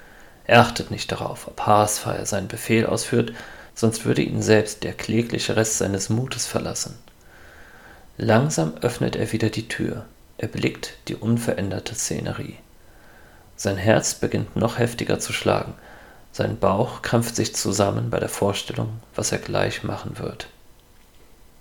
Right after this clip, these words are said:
Er zwingt sich, einen Schritt zu gehen,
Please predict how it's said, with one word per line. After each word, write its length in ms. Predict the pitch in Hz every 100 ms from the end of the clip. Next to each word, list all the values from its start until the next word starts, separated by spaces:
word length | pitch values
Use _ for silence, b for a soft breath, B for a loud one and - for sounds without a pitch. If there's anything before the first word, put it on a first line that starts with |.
| -
Er 140 | - 120
zwingt 480 | - - 113 135 -
sich, 360 | 131 - - - -
einen 300 | 110 104 107
Schritt 340 | - 110 -
zu 200 | - 98
gehen, 440 | 101 98 101 104